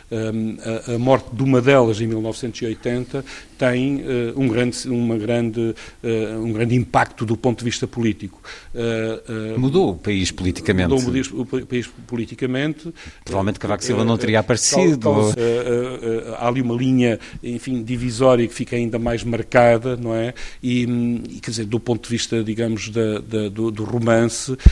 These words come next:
Speaker 1: ehm, eh, eh, eu pretendo explorar essa, digamos, essa, hum, esse caráter traumático associado a isso e um, eh, enfim, e um acentuar de diferenças, eh, inclusivamente,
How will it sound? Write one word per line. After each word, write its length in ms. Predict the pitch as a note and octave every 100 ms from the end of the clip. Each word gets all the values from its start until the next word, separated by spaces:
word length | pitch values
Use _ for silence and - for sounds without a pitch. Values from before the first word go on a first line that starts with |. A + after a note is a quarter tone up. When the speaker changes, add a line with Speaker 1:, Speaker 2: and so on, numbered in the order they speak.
| - -
Speaker 1:
ehm, 600 | B2 A#2 A2+ A#2 A2+ D2+ G#2+
eh, 160 | A2+ A2+
eh, 540 | A2+ A2 - G#2+ A2 A2+
eu 140 | A2+
pretendo 400 | G#2 - A#2 A2
explorar 720 | B2 - - A#2+ A#2 A2+ A#2
essa, 520 | A#2 A2+ - A#2+ A2+ A2+ - - -
digamos, 440 | A2+ A2 A#2 G#2+
essa, 440 | A2 - - A2 G#2+
hum, 320 | G#2+ G#2+ G#2+ - -
esse 360 | B1+ C2+ -
caráter 360 | - A2+ - G#2+
traumático 600 | - A#2 A#2 A#2 - A#2+
associado 440 | - - A#2 G#2+
a 40 | A#2+
isso 560 | B2 C3+ C3 - C#3
e 160 | C3+ C3
um, 300 | C3 C3+ C#3 - - -
eh, 600 | - A#2+ A#2+ A#2 A#2 A2+ - - -
enfim, 300 | C3 B2+ B2 -
e 160 | G#2+ A2+
um 140 | A2+
acentuar 540 | A2 - B2 - A#2+
de 120 | A#2 A#2+
diferenças, 840 | A#2+ - B2+ E3+ E3 - A2+ -
eh, 240 | G#2+ A2 A2
inclusivamente, 920 | G#2+ A#2+ G#2+ A2 A2 A#2 A#2 -